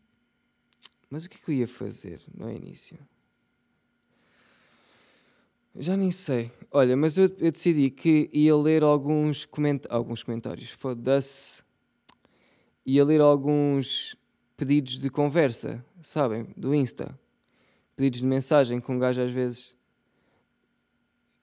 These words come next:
ao sítio onde eu não vou tanto, estás a ver? Mas agora vou, quer dizer, não, eu, pá, estou a mentir. Claramente eu vou.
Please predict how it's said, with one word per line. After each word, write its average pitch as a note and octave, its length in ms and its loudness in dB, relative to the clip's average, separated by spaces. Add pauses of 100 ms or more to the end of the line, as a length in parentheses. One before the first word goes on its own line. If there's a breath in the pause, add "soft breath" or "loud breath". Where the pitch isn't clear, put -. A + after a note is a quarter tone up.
ao C3+ 140 4
sítio F#3 420 2
onde E3+ 160 4
eu F3 60 4
não E3+ 100 4
vou D3+ 140 0
tanto, A2 380 -6 (200)
estás B2+ 160 -12
a B2 40 -8
ver? C#3 140 -6 (380 soft breath)
Mas D3 520 2 (580)
agora C#3 240 2
vou, C#3 120 -2
quer - 140 -2
dizer, G#2 160 -6
não, F#2 200 -12
eu, A#2+ 120 -6
pá, G2+ 200 -4
estou D#3 200 2
a D3+ 60 6
mentir. A#2+ 560 2
Claramente D3 540 4
eu C#3+ 100 4
vou. A2+ 360 -4